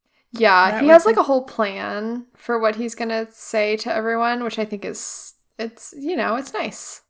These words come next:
Speaker 2: Yeah, and he, he gives, like, a nice little speech to the clan, and they all support him, besides Darkstripe, so <laughs>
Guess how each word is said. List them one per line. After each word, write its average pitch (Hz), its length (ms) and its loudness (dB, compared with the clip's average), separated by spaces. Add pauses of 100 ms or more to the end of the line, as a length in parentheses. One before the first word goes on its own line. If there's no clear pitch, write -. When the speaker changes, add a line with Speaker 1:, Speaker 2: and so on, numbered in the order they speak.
(880)
Speaker 2:
Yeah, 247 440 -4
and 247 160 0
he, 269 260 -4
he 269 120 -6
gives, 277 240 -2
like, 269 140 -2
a 233 60 2
nice 208 340 0
little 202 280 -4
speech 202 440 -8
to 208 80 -10
the 202 120 -8
clan, 233 440 -2
and 202 100 -4
they 190 140 -4
all 190 220 -4
support 269 500 -4
him, 247 580 -4
besides 214 320 -4
Darkstripe, 208 600 -6
so 233 340 2 (540)
<laughs> 233 260 2